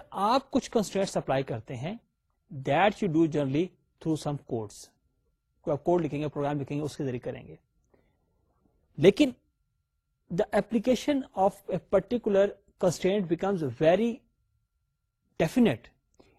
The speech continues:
It becomes very sure if you implement it through ڈی بی ایم ایس۔ یعنی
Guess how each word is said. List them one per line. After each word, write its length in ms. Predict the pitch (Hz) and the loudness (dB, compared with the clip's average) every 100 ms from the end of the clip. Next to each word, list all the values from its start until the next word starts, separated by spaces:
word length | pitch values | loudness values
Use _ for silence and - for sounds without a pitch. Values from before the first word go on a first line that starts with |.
| - 196 | -4 -2
It 60 | |
becomes 320 | 170 185 208 190 - _ 135 127 | 0 2 2 -2 -10 _ -4 4
very 400 | 196 208 - 247 | 4 4 2 8
sure 220 | 247 131 160 _ - - _ - | 8 6 -2 _ -20 -20 _ 0
if 280 | 277 - 277 | 0 2 0
you 80 | |
implement 720 | 277 226 180 226 240 262 226 | 2 2 2 4 4 4 2
it 160 | 196 202 | 0 -2
through 360 | - 202 202 233 _ - | -6 0 0 0 _ -16
ڈی 280 | 147 139 185 | -6 2 4
بی 160 | 170 147 | 4 2
ایم 140 | 110 | 0
ایس۔ 320 | 107 - - _ _ _ _ _ _ _ _ _ - | -12 -20 -20 _ _ _ _ _ _ _ _ _ -10
یعنی 240 | 120 180 | -4 -4